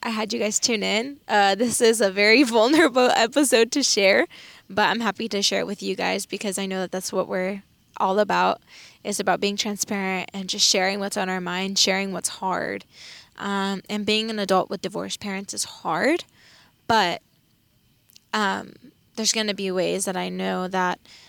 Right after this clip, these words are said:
I'm gonna be able to slowly become less anxious and less worried. And I know that the Lord will move and, uh, will help it to become easier as I'm navigating through it.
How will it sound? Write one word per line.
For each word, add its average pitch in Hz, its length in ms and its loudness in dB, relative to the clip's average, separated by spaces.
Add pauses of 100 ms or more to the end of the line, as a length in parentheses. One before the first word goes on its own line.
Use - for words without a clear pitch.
(680)
I'm 214 220 0
gonna 202 220 0
be 185 240 2
able 185 160 0
to - 160 -2
slowly 185 460 2
become 190 680 -4
less 190 320 -2 (100)
anxious 190 680 0
and 185 160 -6
less 185 280 -2
worried. 190 480 -2 (1120)
And 233 100 -4
I 226 60 0
know 220 240 0
that 202 120 -6
the 208 100 -4
Lord 240 220 -4
will 202 120 -6
move 214 540 -10 (440)
and, 196 540 -2
uh, 185 340 -4
will 202 120 -4
help 180 260 -4
it - 140 -10
to 208 120 -2
become 185 400 -10
easier 180 520 -4
as 180 180 -2
I'm 190 120 -8
navigating - 580 -12
through - 220 -14
it. 50 160 -10